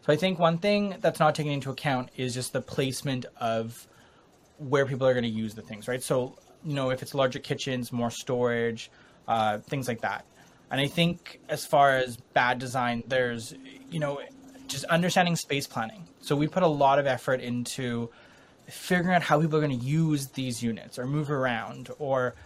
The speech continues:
how they're gonna store things or how they're gonna take off, you know, dirty clothes over, you know, storing clean clothes. And I think a lot of developments that are just going up right now, it, you know, it, it's a very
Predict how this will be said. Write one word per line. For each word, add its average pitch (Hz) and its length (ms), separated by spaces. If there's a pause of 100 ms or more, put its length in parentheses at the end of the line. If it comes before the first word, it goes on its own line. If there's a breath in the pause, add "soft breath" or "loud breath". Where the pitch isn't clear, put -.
how - 200
they're 135 100
gonna 131 140
store 143 340
things 113 440
or 123 140
how 143 140
they're 143 100
gonna 135 140
take 139 340
off, 123 380 (340 loud breath)
you 143 80
know, 120 160
dirty 127 300
clothes 120 400
over, 110 500
you 139 60
know, 117 100
storing 113 360
clean 123 220
clothes. 185 280 (320 loud breath)
And 143 100
I 151 60
think 170 180
a 175 40
lot 139 360
of 165 80
developments 139 560
that 127 140
are 120 140
just 120 220
going 135 240
up 127 140
right 120 140
now, 151 340
it, 127 260
you 143 60
know, 123 120
it, 127 160
it's 160 180
a 139 60
very 123 520